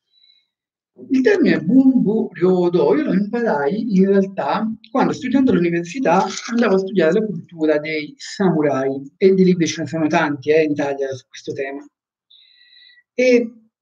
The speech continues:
eh, c'erano anche altre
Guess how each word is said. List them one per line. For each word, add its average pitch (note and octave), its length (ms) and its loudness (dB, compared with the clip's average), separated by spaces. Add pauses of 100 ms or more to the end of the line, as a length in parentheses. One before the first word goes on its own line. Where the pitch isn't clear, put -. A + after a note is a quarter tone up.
(920)
eh, F3 580 6
c'erano A3 300 4
anche A3 280 0
altre F#3+ 440 4